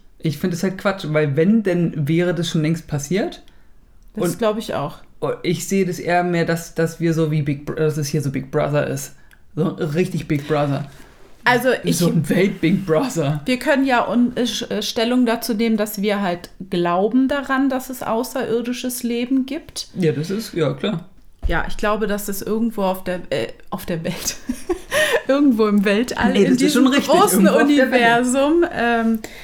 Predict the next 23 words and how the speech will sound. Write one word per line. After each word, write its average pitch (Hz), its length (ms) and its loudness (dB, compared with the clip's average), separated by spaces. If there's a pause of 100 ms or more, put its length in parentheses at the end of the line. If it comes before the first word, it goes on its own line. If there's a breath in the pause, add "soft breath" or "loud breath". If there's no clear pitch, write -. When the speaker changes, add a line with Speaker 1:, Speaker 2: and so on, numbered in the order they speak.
(140 loud breath)
Speaker 2:
ja, 214 160 2
noch 202 140 -2
anderes 220 420 -2
Leben 320 300 2
gibt. 339 260 -2 (100)
Und 233 360 2
ich 226 200 -6
denke 208 380 0
auch, 202 200 -2
dass 214 260 -4
die 190 260 -2
höher 190 220 0
entwickelt 202 560 -2
sind 220 240 -2
und 185 120 -4
ganz 180 220 -4
genau 175 260 -2
wissen, 208 220 -2
dass 185 240 -4
wir 190 80 0
hier 214 260 0
sind. 294 320 0 (2500 loud breath)
Da, - 100 -2